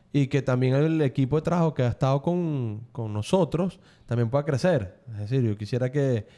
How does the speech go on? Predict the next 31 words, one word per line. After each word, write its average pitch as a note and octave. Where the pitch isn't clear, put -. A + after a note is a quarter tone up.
y G#2
estoy G#2+
seguro A#2+
que C3+
va B2+
a A#2+
ser C#3
así, E3
que D3+
alguien A#2+
de C3+
mi A#2+
equipo A#2+
va G#2+
después A2+
de -
estar A2
llevando A#2
la A2+
parte G#2
de A2
gerencia, A2
eh, G#2+
que G#2+
yo A#2
llevo E3+
y, G#2
bueno, G2+
nos G2
tocará G2
abrir A#2+